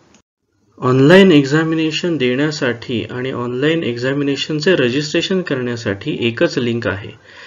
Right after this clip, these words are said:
ही link आपल्याला आपल्या विद्यापीठाच्या वेबसाइटवरती मिळेल. त्या लिंकवर click केल्यावर online examination पोर्टलचे homepage open होईल. हे homepage आपल्याला स्क्रीनवर दिसत असल्याप्रमाणे असेल.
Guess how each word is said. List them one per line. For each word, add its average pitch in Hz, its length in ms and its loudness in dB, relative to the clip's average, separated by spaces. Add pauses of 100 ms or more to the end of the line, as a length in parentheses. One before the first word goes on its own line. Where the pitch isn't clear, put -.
(300)
ही 180 220 8
link 156 240 0
आपल्याला 147 500 -2
आपल्या 147 420 -4
विद्यापीठाच्या 135 960 -4
वेबसाइटवरती 120 880 -6
मिळेल. 107 360 -4 (800)
त्या 175 140 8
लिंकवर 175 440 2
click 196 400 0
केल्यावर 131 640 0 (960)
online 151 400 2
examination 147 760 0
पोर्टलचे 151 880 -4 (720)
homepage 147 420 2
open 123 320 0
होईल. 135 420 -6 (580)
हे 147 100 4
homepage 131 600 0
आपल्याला 147 460 0
स्क्रीनवर 160 480 -2
दिसत 143 360 -4
असल्याप्रमाणे 123 760 -4
असेल. 151 340 -8